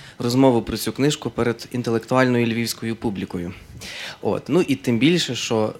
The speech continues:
у Львові це найбільш символічно через те, що саме зі Львовом найбільше пов'язаний Остап Луцький.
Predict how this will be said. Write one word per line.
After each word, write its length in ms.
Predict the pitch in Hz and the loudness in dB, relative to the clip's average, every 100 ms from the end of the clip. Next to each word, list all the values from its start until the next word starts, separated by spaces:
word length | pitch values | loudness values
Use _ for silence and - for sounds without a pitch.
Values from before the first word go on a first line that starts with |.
| - | -6
у 100 | 110 | -4
Львові 500 | 101 110 151 160 113 | -2 2 2 2 0
це 180 | - | -2
найбільш 320 | 117 117 123 - | -2 0 0 0
символічно 720 | 117 104 104 139 - 107 98 | -2 -2 0 0 -2 -2 -4
через 300 | - 101 104 | -2 -4 -2
те, 180 | - 120 | 0 0
що 300 | - 107 104 - - | 0 -4 -6 -10 -14
саме 260 | - 123 113 | -8 -4 -2
зі 200 | 113 113 | -2 0
Львовом 320 | 123 143 123 | 2 4 4
найбільше 420 | 117 110 135 - | 2 0 -2 -2
пов'язаний 520 | 123 117 110 104 104 101 | -4 -2 0 0 0 -2
Остап 320 | - 98 - | -4 -8 -6
Луцький. 420 | 98 - - 78 | -6 -6 -10 -14